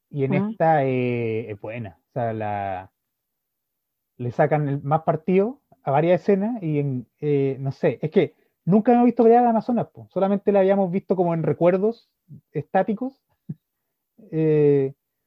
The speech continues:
Speaker 1: o en competencias, pero nunca la hemos visto pelear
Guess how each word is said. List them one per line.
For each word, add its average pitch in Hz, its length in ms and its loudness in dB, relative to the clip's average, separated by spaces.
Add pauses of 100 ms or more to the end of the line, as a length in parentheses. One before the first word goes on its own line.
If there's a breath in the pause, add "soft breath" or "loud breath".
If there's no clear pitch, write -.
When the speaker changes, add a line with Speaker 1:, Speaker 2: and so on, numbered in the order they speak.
(220)
Speaker 1:
o 156 300 4
en 147 80 0
competencias, 160 640 2
pero 143 120 0
nunca 175 200 -2
la 196 60 4
hemos 196 120 0
visto 190 180 -4
pelear 160 400 0